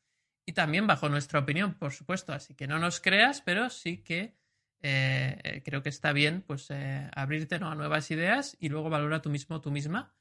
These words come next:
si consideras que se adecuan a tu realidad. La idea es que, mm,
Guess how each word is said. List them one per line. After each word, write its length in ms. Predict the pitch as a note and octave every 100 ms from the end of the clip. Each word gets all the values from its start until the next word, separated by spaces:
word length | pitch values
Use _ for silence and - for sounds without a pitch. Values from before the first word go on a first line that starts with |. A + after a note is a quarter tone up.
| _ _ _ -
si 340 | - D#3 D#3+
consideras 720 | D3+ C#3 C#3 C#3 C#3+ D#3+ - -
que 300 | C3+ C3 C3
se 680 | C3 D3+ C3+ C3+ C3 C3 C#3
adecuan 500 | C#3+ C#3 C3+ G#3+ G3
a 100 | D3
tu 260 | C3+ C#3+ C#3
realidad. 480 | C#3+ C#3+ G3+ C#3+ - _ _ _ _ _ _ _ _ _ _
La 120 | F3 G3+
idea 160 | B3+
es 140 | C#4 -
que, 440 | A#3 G#3 F#3+ F3+
mm, 440 | E3 D#3 D3 C#3+